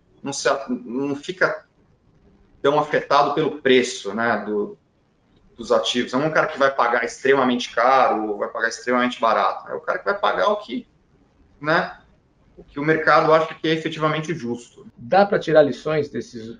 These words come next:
Speaker 2: dois últimos anos, desse ciclo que meio que se encerrou, é, neste ano?
Speaker 1: Ah, sem dúvida, né? Sempre tem, tem, tem, é, lições a serem,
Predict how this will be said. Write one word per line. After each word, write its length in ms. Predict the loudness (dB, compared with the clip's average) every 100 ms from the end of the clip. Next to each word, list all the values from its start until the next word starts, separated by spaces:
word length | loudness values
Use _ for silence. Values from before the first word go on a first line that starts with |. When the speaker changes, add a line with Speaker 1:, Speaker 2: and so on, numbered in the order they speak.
| _
Speaker 2:
dois 320 | 2 4 4
últimos 340 | 0 -4 -4 -2
anos, 300 | -2 -2 -4
desse 260 | -6 -10
ciclo 460 | -12 -8 -8 -6 -10
que 340 | -8 -6 -6 -8
meio 240 | -4 -2 -2
que 80 |
se 100 | -6 -6
encerrou, 600 | 0 0 4 4 4 0
é, 260 | -4 -2 -2
neste 320 | -4 0 0
ano? 200 | 0 -4 _ _ _ _ -6
Speaker 1:
Ah, 160 | -4
sem 300 | -4 -6 -2
dúvida, 420 | 0 0 0 -2
né? 260 | -2 -4 -4
Sempre 480 | -6 -6 -4 -6 -6
tem, 500 | -2 0 2 0 -2 -6 _ _ _ _ _ -10
tem, 560 | -6 -4 -4 -6 -8 -16 _ -12
tem, 380 | -10 -10 -10 -12 -16 -20 _ _ _ _ _ -20 -14
é, 180 | -4 0
lições 460 | 0 -2 -2 -2 0
a 40 |
serem, 880 | 0 0 2 4 4 2 0 -4 -6